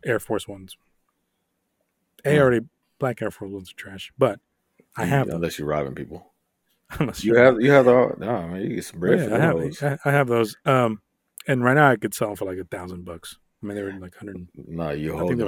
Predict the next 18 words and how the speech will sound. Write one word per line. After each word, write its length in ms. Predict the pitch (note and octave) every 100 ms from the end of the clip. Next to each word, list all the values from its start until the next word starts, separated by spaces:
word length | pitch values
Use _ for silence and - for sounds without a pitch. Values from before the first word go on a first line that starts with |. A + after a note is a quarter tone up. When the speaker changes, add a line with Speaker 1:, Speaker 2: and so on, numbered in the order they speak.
| G2
Speaker 1:
like, 100 | E2
Speaker 2:
those. 280 | D#2 - - _ _ _ _ _ -
Speaker 1:
oh, 60 |
and 60 | C#3
that's 160 | B2+
exactly 420 | B2 A2 A#2+ - A#2
what 160 | G#2
it 60 | B2+
is. 120 | A2
Like, 100 | G#2
I'm 80 | A#2
Speaker 2:
You 40 | A2+
Speaker 1:
like, 60 |
Speaker 2:
holding 320 | D#2+ E2 F2+ F2
Speaker 1:
mm. 40 |
Speaker 2:
them 120 | D2+
motherfuckers, 520 | D2+ D2+ - D#2 D2 D2
man. 280 | D2 D2